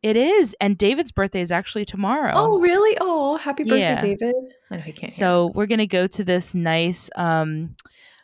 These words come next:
Speaker 1: place. It's called Bloom Southern Kitchen, and
Speaker 2: Ooh.
Speaker 1: this is a place I was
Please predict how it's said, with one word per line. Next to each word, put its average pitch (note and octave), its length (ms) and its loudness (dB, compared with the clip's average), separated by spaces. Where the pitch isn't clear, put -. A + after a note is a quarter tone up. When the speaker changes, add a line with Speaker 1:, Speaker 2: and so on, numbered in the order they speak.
Speaker 1:
place. F3 540 0
It's - 200 -8
called F3 380 -2
Bloom E3+ 480 0
Southern F3 460 -2
Kitchen, D4+ 580 -6
and F3 460 2
Speaker 2:
Ooh. - 100 -10
Speaker 1:
this G#3+ 180 0
is C4 120 -10
a C#4+ 60 0
place A#3+ 320 -2
I C#4 60 0
was A3+ 120 -2